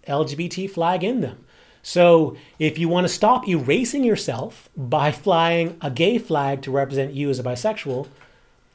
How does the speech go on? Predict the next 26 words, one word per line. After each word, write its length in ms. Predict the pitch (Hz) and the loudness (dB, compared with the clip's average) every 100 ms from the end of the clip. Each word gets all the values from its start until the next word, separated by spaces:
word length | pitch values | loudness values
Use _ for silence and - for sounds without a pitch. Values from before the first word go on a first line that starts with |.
| - - | -20 -12
check 380 | - 170 165 185 | 0 4 4 6
out, 320 | 180 180 156 | 4 2 -2
uh, 480 | 170 143 139 135 131 131 | -2 0 0 0 -2 -6
the 200 | 127 147 | -6 -4
shirts 380 | 131 - 147 170 | -2 0 0 0
that 60 | 165 | -4
are 20 | |
on 80 | 147 | -4
Amazon. 800 | 139 139 123 135 143 170 202 196 | -4 -4 -2 -2 -2 -2 -4 -6
Um, 320 | - 131 123 120 | -8 -6 -6 -2
there's 440 | 131 127 123 120 | 0 0 -2 -2
this 260 | 151 170 - - | -4 -4 -10 -10
shirt, 420 | - 165 175 170 - | 0 2 2 -4 -10
there 280 | 131 135 131 | -4 0 0
is 320 | 127 120 120 - _ _ - | 0 -2 -10 -18 _ _ -4
the 240 | 139 135 | -2 0
love 360 | 123 131 160 156 | 0 4 2 2
shirt, 440 | - 170 160 - - | 0 2 2 0 -4
there's 340 | 135 135 123 | -2 0 -2
the 80 | 123 | -4
pride 360 | - 147 143 | -2 0 0
shirt, 260 | 131 143 139 | -2 -4 -4
and 80 | 143 | -8
the 60 | |
equality 420 | 120 135 113 113 104 | -8 -6 -6 -8 -10
shirt. 320 | - 98 | -14 -16